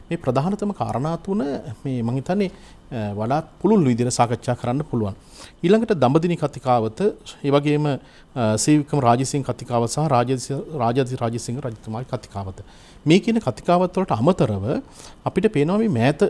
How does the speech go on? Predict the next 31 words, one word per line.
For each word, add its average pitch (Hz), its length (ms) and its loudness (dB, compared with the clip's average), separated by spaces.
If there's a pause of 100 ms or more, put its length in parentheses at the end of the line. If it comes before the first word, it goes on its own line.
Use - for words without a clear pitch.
(460)
කාලේ 143 360 4
ඉතිහාසයේ 139 520 -2
විහාර 175 380 2
කතිකාවත් 104 600 -6
විදිහට. 98 320 -10
ඒ 113 180 -4
කියන්නේ 151 320 -4 (360)
එක - 160 -8
එක 147 120 -4
නිකායන්, 131 600 -2
එක 135 140 -16
එක 135 140 -8
පාර්ශ්වයන් 156 680 0
විසින් 143 240 -8
ගොඩනගාගත්ත 123 600 -6
කතිකාවත් 123 540 -6 (160)
කීපයක් 120 360 -6
පිළිබඳව 117 380 -8
තිබෙනවා. 120 360 -2 (360)
ගල්ගිරියාවේ 135 540 4
ධම්මරක්කිත 120 560 0
සෝමංගල, 123 380 -2 (220)
අ, 117 180 -4
මහානායක 113 500 -2 (120)
ස්වාමීන් 113 340 -6
වහන්සේගේ 117 340 -8
කතිකාවතක් 113 600 -6
එක්දාස් 110 360 -6
අටසිය 110 320 -8
විසි 104 240 -8
අටේදී. 143 460 0